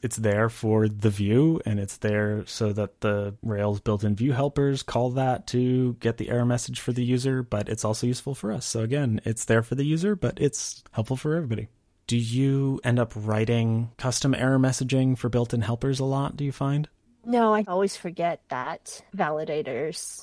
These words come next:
Speaker 2: have that option.
Speaker 1: In general, I'm pretty much the same way. Most of the sort of built-in default error messages are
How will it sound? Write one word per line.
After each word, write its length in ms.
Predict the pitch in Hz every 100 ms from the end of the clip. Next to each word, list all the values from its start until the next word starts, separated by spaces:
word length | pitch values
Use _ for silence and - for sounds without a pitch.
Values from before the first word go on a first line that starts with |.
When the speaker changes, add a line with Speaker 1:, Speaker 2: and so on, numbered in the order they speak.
| -
Speaker 2:
have 180 | 180 143
that 180 | 110 -
option. 520 | 71 - - 175 233 -
Speaker 1:
In 180 | 135 113
general, 800 | - 110 107 107 107 104 101 -
I'm 260 | 110 104
pretty 220 | 98 110 107
much 260 | 104 -
the 100 | 110
same 280 | 101 107 101
way. 160 | 104 101
Most 340 | 104 110 -
of 120 | 101
the 340 | 107 101 101 -
sort 180 | - 107
of 80 | 101
built-in 640 | 113 101 104 98 101 98 -
default 640 | 107 - 107 98 101 98 -
error 240 | 110 101
messages 600 | 104 101 107 101 101 98
are 500 | - 101 98 101 98